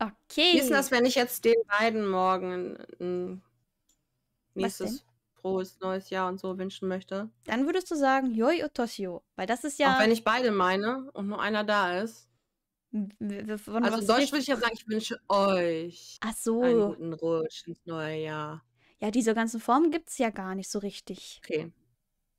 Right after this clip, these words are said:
Speaker 1: Ja, also das ist, du könntest so tatsächlich sowas hinschreiben, sowas wie,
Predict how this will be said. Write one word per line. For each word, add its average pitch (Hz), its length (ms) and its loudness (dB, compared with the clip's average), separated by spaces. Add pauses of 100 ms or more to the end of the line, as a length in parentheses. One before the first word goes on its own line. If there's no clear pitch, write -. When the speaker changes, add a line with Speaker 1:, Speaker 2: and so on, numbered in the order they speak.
(680)
Speaker 1:
Ja, 185 280 -6 (100)
also 233 220 4
das 269 180 4
ist, 302 180 -2 (260)
du 233 60 -4
könntest 339 380 6
so 311 140 0
tatsächlich 294 440 0
sowas 269 200 0
hinschreiben, 277 520 0
sowas 262 360 -2
wie, 247 300 -4